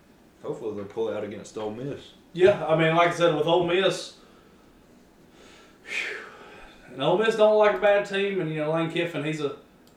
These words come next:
Speaker 2: one heck of a coach right there. I, I like, I like Lane Kiffin, good guy, which, you know, once again, taught by probably one of the best coaches in Nick Saban. So, you know,
Speaker 1: Yeah.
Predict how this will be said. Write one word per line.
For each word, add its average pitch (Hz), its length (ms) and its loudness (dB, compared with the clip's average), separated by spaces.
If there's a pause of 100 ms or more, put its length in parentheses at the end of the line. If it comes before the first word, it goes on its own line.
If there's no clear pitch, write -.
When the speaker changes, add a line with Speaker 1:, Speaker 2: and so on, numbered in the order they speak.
(100)
Speaker 2:
one 160 140 -2
heck 175 160 0
of 139 80 -6
a - 40 -8
coach 147 320 -2
right 135 140 -4
there. 127 360 -4
I, - 20 -10 (100)
I 139 280 -2
like, 143 200 -4 (140)
I 151 80 -4
like 143 220 -4
Lane 139 160 -6
Kiffin, 131 580 -4
good 147 180 -6
guy, 139 400 0 (800)
which, 123 240 -12
you 135 80 -8
know, 120 140 -6 (120)
once 120 220 -16
again, 135 320 -8 (720)
taught 170 280 6
by 165 240 6
probably 170 260 6
one 165 100 2
of 160 60 -2
the 165 80 2
best 170 160 -2
coaches 170 400 4
in 156 100 -2
Nick 165 160 0
Saban. 165 460 4
So, 156 260 2
you 151 120 0
know, 143 200 -2
Speaker 1:
Yeah. 95 120 -12